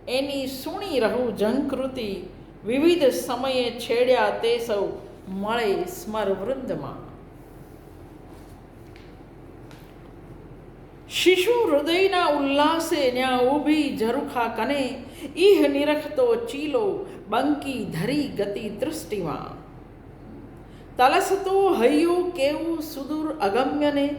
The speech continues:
પથ વિહરવા કાજે, જેની અપૂર્ણ કથા તણા ધુમ્મસ પર અંકાતી મારી સુરંગીન કલ્પના. હજી એ ઝરૂખો એનો એ, હું અને વળી પંથ આ,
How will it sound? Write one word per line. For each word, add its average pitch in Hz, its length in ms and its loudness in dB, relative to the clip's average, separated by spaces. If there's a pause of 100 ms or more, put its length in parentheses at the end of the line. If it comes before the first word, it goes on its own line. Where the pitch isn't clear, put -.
(460)
પથ 359 260 0
વિહરવા 220 840 0
કાજે, 220 500 -2 (580)
જેની 370 420 2
અપૂર્ણ 415 560 2 (100)
કથા 262 460 0
તણા 208 380 -2 (420)
ધુમ્મસ 262 600 -2
પર 196 140 2 (580)
અંકાતી 208 720 -2
મારી 180 540 -4 (140)
સુરંગીન 220 680 -4
કલ્પના. 196 580 -6 (1200)
હજી 208 260 6
એ 392 280 6
ઝરૂખો 359 580 4
એનો 330 420 0
એ, 185 320 -2 (520)
હું 330 360 0
અને 311 280 2
વળી 285 300 4
પંથ 339 420 -4
આ, 165 380 0